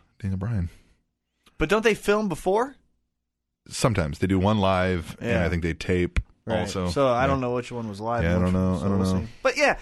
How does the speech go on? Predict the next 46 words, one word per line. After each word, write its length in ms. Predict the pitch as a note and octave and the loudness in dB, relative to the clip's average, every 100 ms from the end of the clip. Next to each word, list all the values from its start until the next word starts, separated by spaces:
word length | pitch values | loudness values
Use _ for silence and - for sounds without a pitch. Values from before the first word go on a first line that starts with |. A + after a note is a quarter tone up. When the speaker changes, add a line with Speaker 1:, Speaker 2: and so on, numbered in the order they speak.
| - | -4
Speaker 2:
handcuffs 400 | - C#4 C4+ B3+ | 0 2 4 2
have 120 | G#3 F#3+ | 2 2
always 220 | G#3+ F3+ | 4 2
been 140 | D#3 | 0
used. 200 | B2+ A2 - - | -2 -4 -10 -4
Remember 360 | F3 G#3+ B3+ B3 | 0 2 4 4
when 260 | G#3 F#3 C#3+ | 4 0 0
Triple 340 | G#3 G3 F#3+ | -2 0 0
H 160 | F#3+ E3+ | 0 0
was 160 | C#3+ | -2
handcuffed 720 | - D#3+ F#3 F#3 F#3 F#3 F3+ | -2 -2 0 -2 0 2 2
in 120 | D#3+ C#3+ | -2 -4
Kansas 400 | - E3+ D3+ C3+ | -2 -2 -2 -2
City 420 | E3 D#3+ E3+ D#3+ - - | 0 2 0 -2 -12 -12
and 160 | - C3+ | -6 -2
Randy 280 | C#3+ E3 D#3+ | 0 2 2
Orton 320 | D3+ D3+ C3+ | 4 2 0
D 180 | A#2+ C#3 | 0 2
D 120 | D3+ | 0
T'd 320 | C#3+ - D3+ | -2 -2 -2
Stephanie? 680 | D3+ - C#3+ C#3 D#3 D#3 E3 _ _ _ _ _ | -2 -2 -2 -2 -6 -6 -8 _ _ _ _ _
You 120 | - D#3+ | 0 2
know, 240 | D#3 D#3 | 4 2
I 120 | - | 2
was 140 | G#3+ C#3 | 2 4
there 240 | E3 D#3+ | 4 4
for 120 | A2+ | 2
that 120 | A#2+ A#2 | 2 4
Speaker 1:
Yeah, 120 | F2 | 4
Speaker 2:
one. 60 | E2 | 4
That's 160 | C#3+ | 4
Speaker 1:
yeah, 60 | - | 4
Speaker 2:
why 80 | C#3 | 4
I 40 | |
remember 340 | A#2+ A#2 C3+ E2+ | 2 2 2 2
Speaker 1:
yeah, 140 | - | 2
Speaker 2:
it. 60 | E2+ | 0
Speaker 1:
yeah. 180 | F2 E2+ | -2 0
Speaker 2:
But, 120 | F3+ | 0
you 80 | F#3 | 2
know, 80 | D#3+ | 2
handcuffs 420 | D3 G3+ G3 F3 | 2 0 2 2
Speaker 1:
That 60 | A2+ | 2
was 80 | G2+ | 2
Speaker 2:
have, 80 | |
Speaker 1:
amazing. 340 | E2+ E2 D#2+ | 0 0 -2